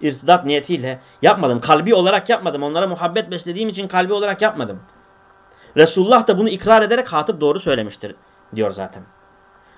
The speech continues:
Öyleyse bakın, ihtimalli amel ve sözlerde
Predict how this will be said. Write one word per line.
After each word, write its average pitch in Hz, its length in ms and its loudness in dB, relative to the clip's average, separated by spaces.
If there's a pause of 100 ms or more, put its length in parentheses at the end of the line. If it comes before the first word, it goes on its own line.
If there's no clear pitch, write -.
(120)
Öyleyse 160 480 4
bakın, 98 300 -6 (520)
ihtimalli 156 920 0
amel 151 440 0
ve 120 100 -2
sözlerde 135 880 0